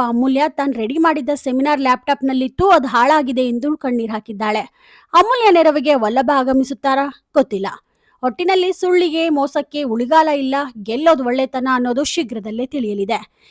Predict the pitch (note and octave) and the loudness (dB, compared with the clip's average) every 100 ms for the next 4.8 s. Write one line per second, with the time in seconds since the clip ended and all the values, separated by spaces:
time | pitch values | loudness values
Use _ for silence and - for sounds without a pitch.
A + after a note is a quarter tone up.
0 | _ D#4 G4 G4+ F#4+ G4+ C#4+ C#4 B3+ C#4+ | _ 2 4 4 4 4 2 0 0 -2
1 | - - E4+ C4+ C4+ B3 A#3 C4 A#3+ A#3+ | -4 -4 -4 -2 -6 -6 -8 -6 -6 -6
2 | A#3+ A#3+ - D#4+ C#4 B3 A3 A3+ A#3 A3+ | -10 -14 -8 -6 -4 -4 -6 -8 -8 -8
3 | A#3+ B3+ - - - _ _ A#3+ C#4+ D4 | -8 -8 -12 -18 -20 _ _ -10 -8 -8
4 | D4+ D4+ - D#4 D4+ C4 F3 F3 | -10 -14 -12 -8 -6 -6 -8 -16